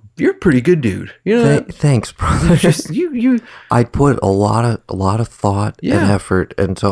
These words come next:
Speaker 2: all of the stuff surrounding the site, so it's nice to hear that you, you appreciate it,
Speaker 1: No,
Speaker 2: and
Speaker 1: I
Speaker 2: to
Speaker 1: do.
Speaker 2: hear that there's people listening that appreciate it.
Speaker 1: Yeah.
Speaker 2: Like, seriously, thank you guys so much. So I just wanted to say up front, while this is the last album,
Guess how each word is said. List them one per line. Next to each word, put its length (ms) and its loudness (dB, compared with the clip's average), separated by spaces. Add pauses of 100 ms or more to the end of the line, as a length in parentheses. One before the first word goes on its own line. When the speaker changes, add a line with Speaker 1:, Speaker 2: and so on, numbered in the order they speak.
(120)
Speaker 2:
all 280 0
of 140 -6
the 100 -4
stuff 300 -2
surrounding 520 -2
the 60 -8
site, 380 -6
so 200 0
it's 340 -4
nice 260 -4
to 100 -6
hear 220 -2
that 280 -8
you, 300 -4
you 160 0
appreciate 520 -6
it, 100 -10
Speaker 1:
No, 140 2
Speaker 2:
and 80 4
Speaker 1:
I 40 2
Speaker 2:
to 60 4
Speaker 1:
do. 60 2
Speaker 2:
hear 220 4
that 340 -2
there's 220 0
people 340 -2
listening 360 -2
that 100 -6
appreciate 440 -10
it. 100 -12
Speaker 1:
Yeah. 140 -4
Speaker 2:
Like, 180 -2
seriously, 600 -2 (420)
thank 220 0
you 100 -2
guys 220 0
so 200 -2
much. 280 -8 (320)
So 160 0
I 120 2
just 180 0
wanted 200 4
to 80 0
say 180 0
up 100 -2
front, 280 0
while 160 0
this 200 -2
is 120 -2
the 120 0
last 380 -4
album, 480 0